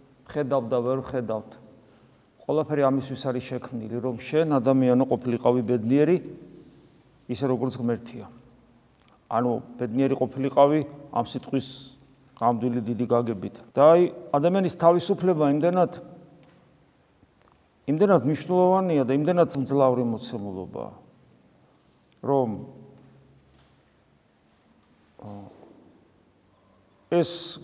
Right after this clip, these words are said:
ღირებულება, რომელიც ღვთაებრივი თვისებაა, ამ სამყაროში ღმერთის არსებობის დამადასტურებელი არის თავისუფლება, რომელიც მხოლოდ ადამიანს გააჩნია ამ ხილულ სამყაროში.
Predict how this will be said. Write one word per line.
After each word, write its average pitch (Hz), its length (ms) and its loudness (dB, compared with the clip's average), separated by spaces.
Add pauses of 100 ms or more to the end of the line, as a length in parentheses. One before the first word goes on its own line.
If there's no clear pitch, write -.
ღირებულება, 151 800 4
რომელიც 147 320 0
ღვთაებრივი 156 520 4
თვისებაა, 127 640 -4 (1120)
ამ 135 100 0
სამყაროში 151 640 4
ღმერთის 143 480 0 (460)
არსებობის 135 920 -2
დამადასტურებელი 143 960 2
არის 139 240 2
თავისუფლება, 131 800 -4
რომელიც 135 240 -2
მხოლოდ 139 320 -2
ადამიანს 123 440 -2
გააჩნია 117 440 -4
ამ 101 140 -10
ხილულ 120 260 -6
სამყაროში. 123 720 -2